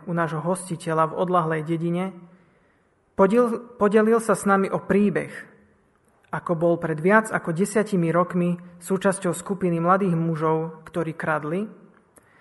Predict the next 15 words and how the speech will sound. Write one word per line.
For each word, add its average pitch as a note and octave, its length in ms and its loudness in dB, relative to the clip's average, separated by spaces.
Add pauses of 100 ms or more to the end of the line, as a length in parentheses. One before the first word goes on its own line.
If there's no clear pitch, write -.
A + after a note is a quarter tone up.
(300)
a - 80 -6
robili E3+ 320 2
lúpežnícke E3+ 720 0
prepady. D3 480 -6 (1200)
Raz F3 240 2
vykradli G#3+ 480 4
vozidlo, F#3 960 2
z - 160 -18
ktorého G3 320 4
okrem A3 400 2
iného F3 640 2 (240)
zobrali G#3 480 2
aj F3 240 -2
tašku. G3+ 400 -2 (1120)
V - 20 -20